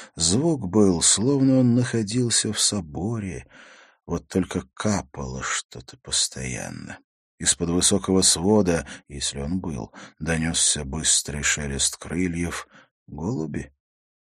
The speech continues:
Кажется, священник или проповедник служил обедню, но звучала она странно, словно на русском,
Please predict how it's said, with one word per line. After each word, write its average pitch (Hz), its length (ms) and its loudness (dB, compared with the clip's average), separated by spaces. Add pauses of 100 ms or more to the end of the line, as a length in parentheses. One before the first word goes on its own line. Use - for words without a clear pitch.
(260)
Кажется, 87 300 0
священник 90 960 4
или 87 140 2
проповедник 80 920 -2
служил 80 540 0
обедню, 85 760 0 (640)
но 95 160 2
звучала 95 600 -2
она 73 200 -4
странно, 67 800 -2 (400)
словно 92 320 -2
на 104 160 2
русском, 73 640 -6